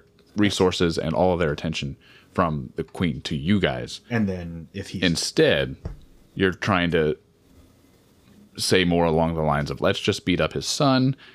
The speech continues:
Speaker 1: maybe he gets pissed off about it, but he's not gonna send all of his resources after us. It's probably gonna slow him down in his main goal. Is that kind of what you're getting at?
Speaker 2: Kind of, yeah, to where it's like, first of all, we pull the resources of the Reaper back here to us. We then, if we defeat the Reaper,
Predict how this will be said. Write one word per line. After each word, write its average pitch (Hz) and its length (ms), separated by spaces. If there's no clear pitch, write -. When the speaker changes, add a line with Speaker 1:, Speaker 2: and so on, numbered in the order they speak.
Speaker 1:
maybe 98 200
he 98 100
gets 87 200
pissed - 240
off 127 220
about 95 300
it, - 140
but - 220
he's 92 180
not 104 200
gonna 90 140
send 85 200
all 82 240
of 67 100
his 50 140
resources - 600
after - 280
us. - 140
It's - 120
probably 101 280
gonna 82 140
slow 101 300
him 76 100
down 131 440
in 90 80
his 80 140
main 85 300
goal. 104 420
Is 78 140
that 90 180
kind 87 160
of 82 60
what 87 100
you're 82 80
getting 82 200
at? 80 120
Speaker 2:
Kind 131 260
of, - 80
yeah, 123 160
to - 140
where 123 100
it's 113 160
like, 123 240
first - 380
of 135 60
all, 123 80
we 113 100
pull 123 200
the 107 100
resources 107 440
of 98 80
the 95 80
Reaper 92 400
back 85 380
here 92 220
to 82 220
us. - 440
We 113 220
then, 107 240
if 95 220
we 92 180
defeat 143 400
the 110 80
Reaper, 90 460